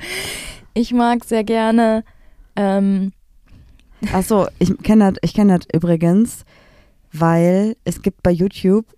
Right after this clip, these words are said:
Speaker 1: so ein Video, das ist irgendwie neunundneunzig lustige Pornotitel.
Speaker 2: Hundert Pornotitel in hundert Sekunden
Speaker 1: Ja,
Speaker 2: heißt, ja.
Speaker 1: okay.
Speaker 2: Mhm.
Speaker 1: Welchen, welchen würdest du daraus picken?
Speaker 2: Ah, ich find eigentlich ganz gut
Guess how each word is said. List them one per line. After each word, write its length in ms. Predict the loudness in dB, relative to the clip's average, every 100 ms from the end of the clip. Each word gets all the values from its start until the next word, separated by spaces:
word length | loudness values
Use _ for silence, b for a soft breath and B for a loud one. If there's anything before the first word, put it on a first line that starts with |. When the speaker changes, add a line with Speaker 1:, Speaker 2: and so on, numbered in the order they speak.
| _
Speaker 1:
so 120 | -2 2
ein 180 | 2
Video, 320 | 0 0 2 2
das 200 | 0 -6
ist 140 | -8
irgendwie 480 | -4 -4 -2 -4 -2
neunundneunzig 720 | 0 2 4 2 0 -2 -6
lustige 440 | -4 -6 -4 -4 -4
Pornotitel. 880 | -4 -6 -4 -6 -8 -8 -6 -6 -8 _
Speaker 2:
Hundert 260 | -2 -2 -2
Pornotitel 500 | -4 -4 -4 -8 -8
in 120 | -6
hundert 220 | -6 -6
Sekunden 420 | -10 -12 -10 -6
Speaker 1:
Ja, 120 | -4 -4
Speaker 2:
heißt, 180 | -6 -10
ja. 120 | -8
Speaker 1:
okay. 300 | -8 -8 -12 -12 _ _
Speaker 2:
Mhm. 180 | -8 -2
Speaker 1:
Welchen, 400 | 0 0 -2 -4
welchen 220 | -6 -6
würdest 260 | -6 -8 -8
du 60 | -4
daraus 400 | -2 -2 -6 -12 _
picken? 300 | -6 -2 -4 -4 _ _ b b b b b b b b b b
Speaker 2:
Ah, 680 | -4 0 0 0 0 -2 -6
ich 140 | -6 -8
find 420 | -6 -2 -2 -2
eigentlich 560 | -2 -2 -4 -6 -6 -6
ganz 360 | -4 -4 -8
gut 480 | -8 -4 -2 -4 -8